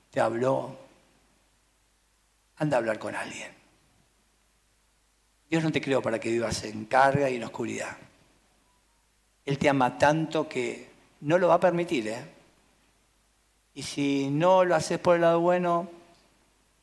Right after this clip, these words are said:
Él de alguna manera va a hacer que todo salte para que seas verdaderamente libre. Señor, gracias por esta mañana.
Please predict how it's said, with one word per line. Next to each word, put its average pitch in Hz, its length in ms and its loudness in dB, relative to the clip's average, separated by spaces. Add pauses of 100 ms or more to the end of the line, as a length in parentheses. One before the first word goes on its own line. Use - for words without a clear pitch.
(460)
Él 156 180 2
de 139 80 2
alguna 139 260 0
manera 127 420 -2 (560)
va 131 60 0
a - 20 -
hacer 135 220 -6
que 123 120 -4
todo 131 220 -2
salte 123 640 -4 (420)
para 123 120 -4
que 117 120 -8
seas 117 260 0
verdaderamente 104 640 -4
libre. - 400 -14 (1300)
Señor, 180 280 2
gracias 175 300 4
por 131 120 -2
esta - 140 -4
mañana. 165 380 2